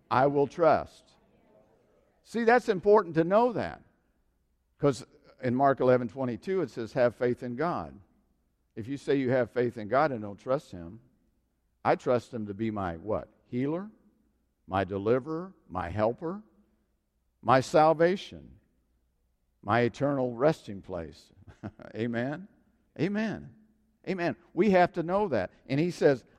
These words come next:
"I will say of the Lord." It's important. What you say is important. What you say about your situation is even greater than what somebody else says.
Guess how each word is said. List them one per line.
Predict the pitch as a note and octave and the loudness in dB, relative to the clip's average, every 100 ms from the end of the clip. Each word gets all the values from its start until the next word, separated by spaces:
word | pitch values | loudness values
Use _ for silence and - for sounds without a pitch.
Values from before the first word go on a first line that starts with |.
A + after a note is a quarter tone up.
| - | -2
"I | E3 C4 B3 | 4 4 6
will | A3 G3 | 4 2
say | - G3+ G3+ | 0 0 4
of | F3 | 4
the | D3 | 2
Lord." | D3+ F3 B2+ C2+ - _ _ - | 0 -2 -6 -10 -16 _ _ -6
It's | G3 - | -6 -4
important. | E3+ F#3 F#3 A#2+ A2 - _ _ _ | -6 0 2 0 -6 -18 _ _ _
What | C3 C#3+ G#3 | -4 -4 -6
you | G3+ | -8
say | - B2+ | -2 0
is | A#2 G#2 | 0 -4
important. | G#2 G#2+ A#2+ - B1 _ _ _ _ _ _ _ _ | -10 -6 -8 -8 -16 _ _ _ _ _ _ _ _
What | - F3 - | 6 6 6
you | G#3+ | -8
say | - D#3+ | 6 6
about | D3 C#3+ | 8 6
your | B2+ C#3+ | 4 -6
situation | - C3+ - A2+ C#3+ C#3+ G2 G2+ _ _ _ - | -6 -8 -6 -2 -2 -2 -12 -16 _ _ _ -12
is | G#2+ | -4
even | C3 A2+ G2+ | -4 -4 -2
greater | B2 B2 G#2+ | 0 0 -2
than | F#2+ | -4
what | G#2 G2+ | -10 -10
somebody | - G#2 G2 F#2 | -10 -6 -6 -4
else | A2+ A2 | -6 -8
says. | - D#2 C#2+ _ | -18 -20 -20 _